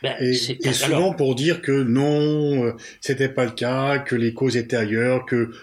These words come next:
Speaker 2: l'eau pouvait être éventuellement un facteur aggravant. Vous,
Speaker 1: Ah.
Speaker 2: vous pensez que, en termes géopolitiques, l'eau est l'un des sujets majeurs dans les années qui viennent ?
Speaker 1: Alors, à mon sens, c'est un sujet majeur. J'ai fait pas mal de conférences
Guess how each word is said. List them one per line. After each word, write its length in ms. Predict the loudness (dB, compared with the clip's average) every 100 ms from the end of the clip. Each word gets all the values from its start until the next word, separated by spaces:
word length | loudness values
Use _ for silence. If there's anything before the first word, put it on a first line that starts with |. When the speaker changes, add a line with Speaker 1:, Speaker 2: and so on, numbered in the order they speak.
| -8
Speaker 2:
l'eau 180 | -4 -2
pouvait 220 | -2 -6
être 160 | -6 -8
éventuellement 320 | -8 -6 -6
un 40 |
facteur 360 | -8 -6 -8 -6
aggravant. 600 | -4 -4 -2 -2 -2 -4 -6 -14 -20 -12
Vous, 240 | -4 0
Speaker 1:
Ah. 40 | 0
Speaker 2:
vous 160 | 0
pensez 480 | 0 0 0 -2 -2
que, 360 | 0 2 2 0 -10 -20 _
en 180 | -4 -2
termes 280 | 0 0 2
géopolitiques, 880 | 0 0 0 0 -2 -6 -6 -8 -18 _ -4
l'eau 440 | 0 2 0 -2 -12 _ -4
est 400 | 0 0 -4 -10 _
l'un 340 | -2 0 0 0
des 180 | 0 -2
sujets 500 | -4 -4 0 2 2
majeurs 540 | 2 2 2 0 0
dans 100 | 0
les 100 | 0
années 160 | -2 -4
qui 120 | -8
viennent ? 280 | -10 -14 -12
Speaker 1:
Alors, 480 | -6 -4 -4 -8 -18 _ _ -20 _ _ _
à 140 | -6
mon 120 | -2 -2
sens, 320 | -2 -4 -6
c'est 80 | -8
un 60 |
sujet 320 | -8 -10 -12
majeur. 600 | -10 -10 -8 -8 -10 -10
J'ai 180 | -12 -12
fait 340 | -10 -12 -12 -16 _ _ _
pas 100 | -10
mal 200 | -8 -8
de 100 | -10
conférences 560 | -14 -14 -12 -14 -16